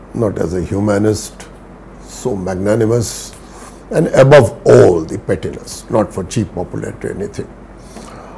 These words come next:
I was working in the Prime Minister's security, and, uh, Mister Narasimha Rao was the Prime Minister,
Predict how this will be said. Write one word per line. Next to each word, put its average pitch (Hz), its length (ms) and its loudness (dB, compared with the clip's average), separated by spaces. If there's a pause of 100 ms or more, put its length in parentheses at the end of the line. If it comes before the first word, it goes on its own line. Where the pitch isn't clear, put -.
(100)
I 175 160 8
was 185 280 8
working 143 440 6
in 113 100 2
the 104 80 0
Prime 101 240 0
Minister's 92 400 -4
security, 139 680 4 (1000)
and, 104 560 4
uh, 101 320 4 (1000)
Mister 107 300 -2
Narasimha 107 460 0
Rao 92 140 2
was 92 180 -2
the 85 80 -10
Prime 101 240 0
Minister, 175 520 4